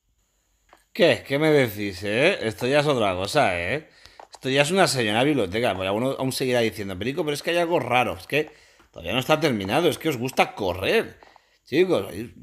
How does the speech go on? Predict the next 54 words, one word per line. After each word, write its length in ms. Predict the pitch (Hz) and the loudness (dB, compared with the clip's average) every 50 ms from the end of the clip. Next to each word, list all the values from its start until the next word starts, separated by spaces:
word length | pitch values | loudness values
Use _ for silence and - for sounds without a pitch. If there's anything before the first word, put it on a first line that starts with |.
| - - | -20 -20
más 320 | - 85 - 90 131 165 180 | -20 -18 -12 -10 -8 -4 -2
despacio. 520 | 214 151 110 - - 113 151 - - 165 | 0 -2 -2 0 0 0 0 2 0 0
La... 240 | 127 117 - - - - - _ | 0 -2 -4 -6 -12 -20 -10 _
Cuando 240 | - 110 110 110 | -4 -4 -4 -4
cocináis, 720 | - - 107 - - 90 92 143 185 214 214 214 233 220 - - _ _ _ _ _ | -6 -8 -12 -10 -8 0 2 4 4 4 4 2 0 -2 -10 -20 _ _ _ _ _
algún 180 | - - 131 190 | -10 -6 -4 -4
día 80 | 247 | -2
tengo 140 | 277 285 269 | 0 2 2
que 60 | 254 | 2
hacer 140 | 180 156 165 | 2 4 4
algún 200 | 170 170 170 156 | 4 4 4 4
vídeo 160 | 151 151 147 | 6 6 6
de 80 | 143 135 | 6 4
cocina. 480 | 120 117 - - 104 95 92 87 76 - | 2 0 -2 -4 -6 -8 -8 -8 -10 -10
Cuando 220 | - 95 95 95 | -12 -12 -10 -12
se 100 | - 104 | -14 -14
cocina, 640 | - - 90 - 170 214 233 196 196 220 - - - _ _ _ _ _ _ _ _ | -14 -16 -4 0 0 2 4 4 2 2 -2 -8 -20 _ _ _ _ _ _ _ _
a 80 | _ - | _ -20
fuego 300 | - - 120 - 202 208 | -10 -6 0 2 4 6
lento 340 | 190 190 202 185 226 220 214 | 6 4 4 4 4 4 4
está 240 | 196 - - 175 | 4 2 0 0
más 200 | 185 202 185 139 | 2 2 0 0
rico 300 | 113 127 170 - 220 165 | 0 -2 0 2 2 2
todo, 380 | 117 135 165 226 262 226 139 110 | 4 2 2 4 4 4 2 2
chavales. 680 | 95 - 107 87 101 139 196 247 233 165 113 90 98 117 | -2 -6 -6 -4 -2 2 4 4 4 4 2 -2 -6 -10
No 180 | 98 120 143 | -12 -12 -12
queréis 380 | - - 226 220 220 190 165 - | -8 -6 -4 -2 -2 -2 -4 -4
correr". 800 | - - 127 101 90 85 120 185 247 247 208 123 95 95 - _ _ _ _ _ _ _ _ _ _ _ _ | -6 -6 -6 -6 -4 -2 2 4 4 4 4 2 -4 -8 -16 _ _ _ _ _ _ _ _ _ _ _ _
Ahora 300 | - 98 98 113 156 180 | -8 -6 -2 -2 0 0
a 60 | 180 | 0
esto 280 | 202 196 - - 226 226 | -2 -2 -4 -4 -4 -4
se 120 | 226 190 | -6 -8
le 100 | 175 104 | -10 -10
tiene 180 | 101 127 147 147 | -6 -6 -6 -6
que 80 | 143 | -6
poner 260 | 131 143 147 151 127 92 | -6 -6 -4 -4 -4 -4
esto 240 | 82 90 - - 170 | -6 -6 -4 -4 -4
aquí 420 | 175 175 - 226 226 233 226 - - | -4 -2 -2 -4 -2 -2 -4 -6 -6
y 60 | - | -6
le 80 | 117 117 | -4 -4
tengo 140 | 120 139 147 | -2 -4 -4
que 80 | 147 | -2
poner 120 | 147 165 185 | -2 -2 0
una 120 | 185 147 | 0 0
escalerita. 640 | 120 - - - 95 95 92 95 92 85 76 67 67 | -2 -2 -2 -2 -2 -2 -2 -4 -6 -6 -6 -6 -4
Vais 200 | 90 131 135 - | -4 -4 -4 -2
a 80 | 143 | 0
ver 160 | 135 151 185 196 | 0 2 2 0
el 160 | 160 117 98 | 0 -2 -6
por 280 | - - 95 92 90 | -8 -8 -8 -8 -6
qué 280 | 90 127 151 185 - - | -4 -4 -2 -2 -4 -6
y 120 | - 110 101 | -8 -10 -8
para 280 | 87 90 82 76 78 | -6 -6 -6 -6 -8
qué. 300 | 82 80 78 73 - _ | -8 -10 -10 -12 -14 _